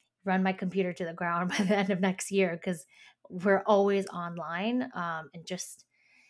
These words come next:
yeah, trying, I think amidst all that, trying to, like, make time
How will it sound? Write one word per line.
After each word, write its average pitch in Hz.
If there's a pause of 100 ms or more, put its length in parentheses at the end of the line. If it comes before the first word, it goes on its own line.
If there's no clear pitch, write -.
(360)
yeah, 175 (100)
trying, 190 (140)
I 190
think 185
amidst 180
all 170
that, 170
trying 175
to, 180
like, 160 (720)
make 185
time 277